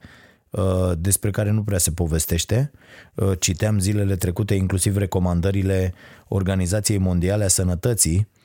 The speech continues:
uh, care sunt, uh, incredibile, dar despre care nu vorbește nimeni.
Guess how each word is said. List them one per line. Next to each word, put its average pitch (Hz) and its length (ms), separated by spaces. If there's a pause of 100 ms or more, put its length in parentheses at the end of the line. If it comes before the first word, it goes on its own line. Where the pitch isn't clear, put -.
(440)
uh, 95 540
care 101 220
sunt, 113 380
uh, 113 340
incredibile, 123 640
dar 92 140
despre 92 300
care 113 180
nu 113 120
vorbește 110 400
nimeni. 78 360